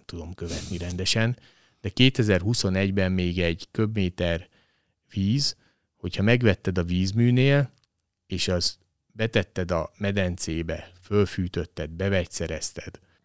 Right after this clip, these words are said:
minden olyat megcsináltál vele, ami ahhoz kell, hogy fürödhessenek benne, addigra két és félszeresét érte.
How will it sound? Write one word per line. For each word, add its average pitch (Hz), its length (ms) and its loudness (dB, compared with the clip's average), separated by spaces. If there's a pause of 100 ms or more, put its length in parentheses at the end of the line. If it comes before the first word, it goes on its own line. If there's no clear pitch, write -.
(100)
minden 107 280 2
olyat 101 240 0
megcsináltál 90 640 -2
vele, 92 180 0
ami 90 140 0
ahhoz 95 220 2
kell, 98 140 -2
hogy 85 100 -4
fürödhessenek 110 680 -2
benne, 104 240 0
addigra 101 460 -2
két - 340 -4
és - 180 -2
félszeresét - 800 -2
érte. - 440 -12